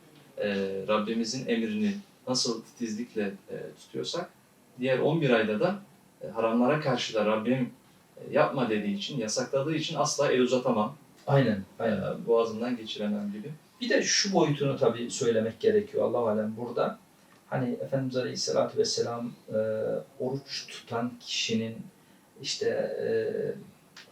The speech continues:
Speaker 2: haramlarla iştigal etmesi veya yalandan, e,
Speaker 1: Hı hı.
Speaker 2: uzak durmaması gibi durumda onun ancak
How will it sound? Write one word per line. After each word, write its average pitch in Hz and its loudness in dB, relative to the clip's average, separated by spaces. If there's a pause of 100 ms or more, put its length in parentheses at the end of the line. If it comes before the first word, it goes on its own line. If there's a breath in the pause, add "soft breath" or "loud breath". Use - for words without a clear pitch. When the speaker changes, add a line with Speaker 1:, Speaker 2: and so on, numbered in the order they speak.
(140)
Speaker 2:
haramlarla 110 -2
iştigal - -4
etmesi - -6
veya 107 0 (400 soft breath)
yalandan, 110 2 (180)
e, 104 -8
Speaker 1:
Hı 107 0
hı. 107 0 (140)
Speaker 2:
uzak - 0
durmaması 107 -2
gibi 104 -6
durumda 110 0 (460 loud breath)
onun 117 -4
ancak 110 -4